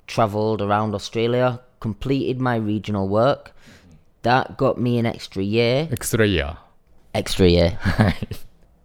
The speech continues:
Speaker 1: After that, I got a very good job at a carpentry company, and
Speaker 2: Hi.
Speaker 1: they sponsored my visa for me.
Speaker 2: へー。え、じゃあ、あの、建設系をやって、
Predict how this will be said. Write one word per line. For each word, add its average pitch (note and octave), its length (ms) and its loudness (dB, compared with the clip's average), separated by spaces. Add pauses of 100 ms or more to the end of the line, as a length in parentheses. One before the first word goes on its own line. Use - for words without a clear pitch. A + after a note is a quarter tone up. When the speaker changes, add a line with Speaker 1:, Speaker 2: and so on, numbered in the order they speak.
(440)
Speaker 1:
After A#2 440 -2
that, A#2+ 360 2
I G#2 200 -2
got G2 220 -4
a G#2 160 -4
very A#2 340 -2
good A#2 200 -4
job A2 420 0
at G2+ 160 -4
a F#2+ 220 -6
carpentry A#2+ 540 -4
company, G#2+ 600 -4 (140)
and G2 220 -4
Speaker 2:
Hi. G2+ 40 -4
Speaker 1:
they G#2 180 -2
sponsored G#2 540 -6
my G2 180 -4
visa F#2+ 280 -6
for G2 240 -6
me. F#2+ 240 -6 (200)
Speaker 2:
へ F2+ 840 0 (400)
ー。 A#2 80 -8
え、 G#2 40 -6
じ B2+ 120 -6
ゃ A2+ 120 -6 (100)
あ、 C3+ 60 -10
あ A#2+ 80 -8
の、 A#2+ 100 -8
建 E3 200 -4
設 E3 200 -6
系 F3+ 120 -4
を F3 60 -4
や F3 100 -2
っ E3+ 60 -10 (140)
て、 G#3+ 380 -4